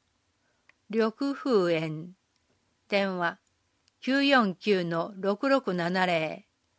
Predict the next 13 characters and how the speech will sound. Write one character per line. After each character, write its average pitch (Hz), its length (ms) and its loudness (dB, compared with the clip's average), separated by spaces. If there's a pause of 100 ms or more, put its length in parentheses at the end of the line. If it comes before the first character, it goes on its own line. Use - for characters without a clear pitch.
(360)
フ 208 100 0
ァ - 20 4
ッ 202 60 0
ク - 100 -14
ス、 180 320 -6 (400)
九 285 260 0
四 254 280 4
九 180 260 -2
の 165 380 -6
六 208 300 -2
七 220 360 2
零 185 220 0
三。 160 420 -6